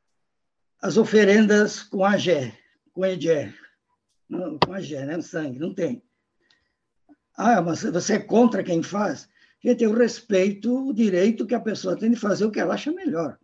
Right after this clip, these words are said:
Cada um de nós é responsável pelos nossos atos e pelas consequências. Então, é, eu não sou juiz. Quem sou eu pra julgar alguém? Cada um sabe.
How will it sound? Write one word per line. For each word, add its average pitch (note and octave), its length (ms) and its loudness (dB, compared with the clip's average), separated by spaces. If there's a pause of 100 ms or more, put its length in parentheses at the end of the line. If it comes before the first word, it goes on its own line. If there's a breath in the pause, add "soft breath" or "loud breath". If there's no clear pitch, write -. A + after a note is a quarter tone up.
(1800)
Cada A3 280 6
um A3+ 80 10
de G#3+ 100 6
nós G3 300 4
é A#3+ 180 8
responsável A3+ 800 4
pelos A3 400 0
nossos F3+ 380 -4
atos F3 280 0
e A#3+ 60 -2
pelas C#4+ 260 -6
consequências. D#3 800 -6
Então, A#3+ 300 -6 (840)
é, D3+ 600 -2
eu F3+ 60 0
não A3+ 100 6
sou A3+ 220 6
juiz. F#3 720 0 (1700)
Quem G3 120 -4
sou G3+ 240 0
eu G3 100 4
pra G3+ 140 2
julgar F3+ 320 4
alguém? C#3 420 2
Cada E3 280 -4
um G3+ 60 0
sabe. G3+ 440 -2